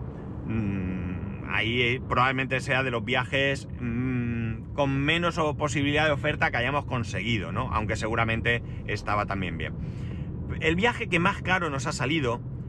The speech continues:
fue el viaje que hicimos de vie-, de novios, ¿no? El viaje de, de, de luna de miel, ¿no?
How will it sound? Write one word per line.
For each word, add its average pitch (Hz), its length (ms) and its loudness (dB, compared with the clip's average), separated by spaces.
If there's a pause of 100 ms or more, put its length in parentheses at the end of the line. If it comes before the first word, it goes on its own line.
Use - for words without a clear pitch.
(120)
fue 170 320 2
el 135 140 -2
viaje 143 280 0
que 147 60 -2
hicimos 147 300 2
de 139 100 4
vie-, 117 180 0
de 113 140 2
novios, 107 340 2
¿no? 120 140 2
El 127 60 0
viaje 110 260 -2
de, 120 180 4
de, 104 180 0
de 104 200 0
luna 151 240 4
de 95 60 0
miel, 82 260 -2
¿no? 139 160 2